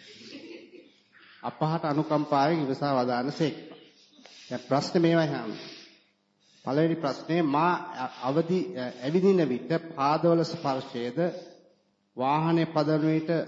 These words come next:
සුක්කානමේ අතේ ස්පර්ශයේද දත් මදින විට බුරුසුවේ දත් ස්පර්ශයේද කෑම කන විට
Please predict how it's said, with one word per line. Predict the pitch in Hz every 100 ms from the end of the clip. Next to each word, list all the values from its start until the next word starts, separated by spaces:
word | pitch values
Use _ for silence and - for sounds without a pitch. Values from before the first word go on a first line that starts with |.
| -
සුක්කානමේ | - 135 - 160 156 156 151 151 151 151 - - - _ _ -
අතේ | 123 - 151 151 143 -
ස්පර්ශයේද | 147 135 120 113 - 120 120 143 151 - - - _
දත් | - 120 - -
මදින | 160 160 160 160
විට | 156 156 175 147
බුරුසුවේ | - 135 151 - 156 156 151
දත් | 123 123 -
ස්පර්ශයේද | - - 135 120 - 110 113 147 123 - - _
කෑම | - 151 165
කන | 165 160 156
විට | 160 156